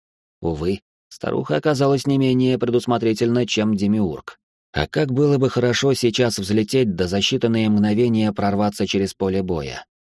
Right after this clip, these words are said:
Мелькнула мысль попробовать броски друг друга,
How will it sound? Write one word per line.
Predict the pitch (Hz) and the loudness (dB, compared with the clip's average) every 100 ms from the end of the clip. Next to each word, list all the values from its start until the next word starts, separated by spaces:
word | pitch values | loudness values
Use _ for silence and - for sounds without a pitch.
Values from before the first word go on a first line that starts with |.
| _ _ - | _ _ -6
Мелькнула | 85 85 104 107 | -6 -4 -2 0
мысль | 110 117 117 110 _ _ | 2 0 -2 -6 _ _
попробовать | - - 117 117 117 | -10 -4 -2 2 2
броски | 104 110 - 123 | 2 -2 0 -2
друг | 107 110 107 | 0 0 0
друга, | 110 80 73 | 0 -2 -4